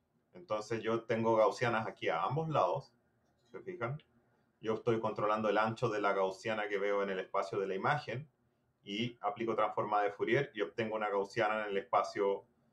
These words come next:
en el espacio de frecuencias. Entonces, se fijan, aquí estoy aumentando el ancho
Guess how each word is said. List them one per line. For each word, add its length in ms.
en 240
el 100
espacio 440
de 120
frecuencias. 680
Entonces, 300
se 80
fijan, 240
aquí 120
estoy 180
aumentando 640
el 80
ancho 500